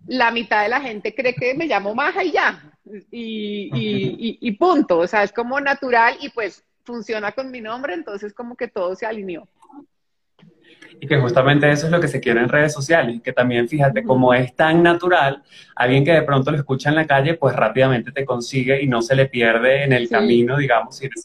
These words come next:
Speaker 2: momento no puede apuntarlo. En el año
Speaker 1: Así es.
Speaker 2: dos mil dieciocho, pas-, eh, dos mil ocho, perdón, pasó algo importante, tú lo compartiste hace algún tiempo como, como recordando, y quisiera que nos
Speaker 1: Sí.
Speaker 2: compartas esa experiencia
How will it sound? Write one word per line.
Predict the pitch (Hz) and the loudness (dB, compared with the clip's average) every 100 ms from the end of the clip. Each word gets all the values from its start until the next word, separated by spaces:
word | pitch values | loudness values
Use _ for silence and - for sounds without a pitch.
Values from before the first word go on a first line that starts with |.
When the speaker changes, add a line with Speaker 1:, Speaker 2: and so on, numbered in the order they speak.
| 131 | -10
Speaker 2:
momento | 127 113 110 | -10 -10 -8
no | 120 | 0
puede | 127 127 | 4 4
apuntarlo. | 143 143 180 147 - - - - - - | 2 2 2 0 -4 -18 -20 -20 -8 2
En | 165 | 6
el | 170 | 6
año | 170 | 6
Speaker 1:
Así | 214 | 4
es. | |
Speaker 2:
dos | 196 | 4
mil | 151 | 2
dieciocho, | 160 160 185 143 151 156 - | 0 2 2 2 0 -4 -2
pas-, | 143 139 - 139 | -2 -2 -4 -2
eh, | 139 139 | 0 2
dos | 147 139 | 2 4
mil | 143 | 4
ocho, | 175 - 139 | 4 2 0
perdón, | 135 131 156 156 | 0 4 2 2
pasó | 151 - | 0 2
algo | 120 135 | 0 2
importante, | 139 170 151 135 135 | 2 2 2 2 0
tú | 139 | -2
lo | 120 | -2
compartiste | 151 147 127 - 135 | 0 0 -2 -10 -6
hace | 143 | -4
algún | 139 147 | -2 -2
tiempo | 151 147 151 | -4 -6 -4
como, | 160 160 139 120 110 - _ _ _ _ | -4 0 2 2 0 -8 _ _ _ _
como | - 135 143 | 0 2 4
recordando, | 139 135 135 151 156 151 | 2 4 4 6 4 2
y | 165 | -2
quisiera | 143 139 123 | -2 0 0
que | - | 2
nos | 190 196 | 0 2
Speaker 1:
Sí. | |
Speaker 2:
compartas | 135 131 117 - 160 | 0 2 0 0 -2
esa | 165 | -2
experiencia | 180 - 156 143 139 139 139 147 - 202 | -4 -4 -2 2 4 6 6 2 2 2